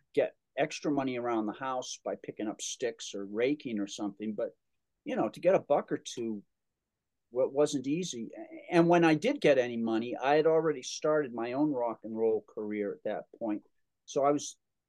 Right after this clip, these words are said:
you know, I was tying my broken strings together on my electric guitar 'cause I couldn't afford strings. So if money came in, it was going to a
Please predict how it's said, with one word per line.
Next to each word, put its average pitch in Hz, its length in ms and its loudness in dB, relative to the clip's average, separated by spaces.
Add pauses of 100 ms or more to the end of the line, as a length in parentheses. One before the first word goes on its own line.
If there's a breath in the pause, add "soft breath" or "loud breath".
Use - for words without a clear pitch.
(200)
you 156 160 0
know, 101 120 -4
I 120 100 -4
was 127 120 -6
tying 139 520 0
my 104 100 0
broken 110 420 0
strings 143 520 -2
together 101 560 0
on 95 100 -6
my 95 160 -6
electric 104 400 -4
guitar 123 580 0
'cause - 240 -16
I 98 120 -8 (440)
couldn't - 220 -6
afford 113 360 -4
strings. 123 600 -6
So 101 160 -6 (380)
if 139 160 -2
money 190 240 4
came 151 320 0
in, 156 160 6
it 107 80 -4
was 107 120 -8
going 117 260 -4
to 95 140 -8
a 95 40 -4